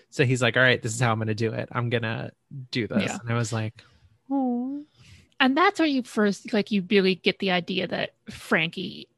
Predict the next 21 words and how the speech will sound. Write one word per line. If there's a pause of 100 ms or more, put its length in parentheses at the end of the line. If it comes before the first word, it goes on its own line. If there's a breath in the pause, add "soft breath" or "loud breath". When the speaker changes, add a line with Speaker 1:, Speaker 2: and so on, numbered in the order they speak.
(1040)
Speaker 2:
knows
what's
going
on. (1300 soft breath)
Is
because
when
they
go
to
the
boat,
like,
'cause
Lizzie
is
watching
them (120)
fu-, (400)
freaking (100)
terrified